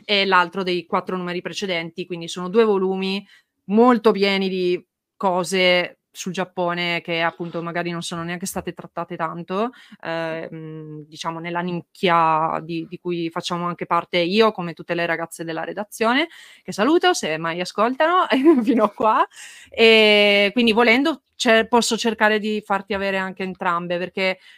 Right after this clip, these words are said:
basta che io lo acquisti su Amazon e Amazon lo stamperà cartaceo, quindi proprio ti arriverà comunque la versione cartacea,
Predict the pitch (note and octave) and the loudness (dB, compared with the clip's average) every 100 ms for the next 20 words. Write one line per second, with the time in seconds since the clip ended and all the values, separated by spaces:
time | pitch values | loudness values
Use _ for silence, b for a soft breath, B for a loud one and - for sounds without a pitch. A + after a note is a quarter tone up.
0 | B F3+ G3 - - G#3 G3 G3+ G3+ A3 | B 2 2 2 0 2 2 0 0 2
1 | G3 F#3+ F3+ G#3+ F#3+ G#3 G3 G3 F3+ G3+ | 0 -2 -6 -6 0 2 2 0 -2 -2
2 | G#3 G#3+ A3 A3+ G3+ F#3+ G3 - F#3+ G3 | 0 -2 -2 -4 -4 -2 -2 -4 -4 -4
3 | G#3 G3 F#3 - G3+ F#3+ F3+ - F#3+ F#3+ | -6 -6 -6 -4 -4 -4 -6 -6 -2 0
4 | F3+ F#3+ F#3+ F#3 D#3+ - F#3+ F#3+ G3 F3+ | 0 -6 -4 -4 -4 -6 -6 -6 -8 -10
5 | F3 F3 F3+ F3 F3 F3 F3 F3 F3 E3 | -10 -10 -12 -12 -10 -6 -6 -6 -10 -8
6 | F3 E3+ - E3+ E3+ - E3 F3+ - D#3 | -6 -6 -8 -14 -12 -14 -12 -12 -12 -12
7 | D#3+ F3 F3+ | -8 -6 -6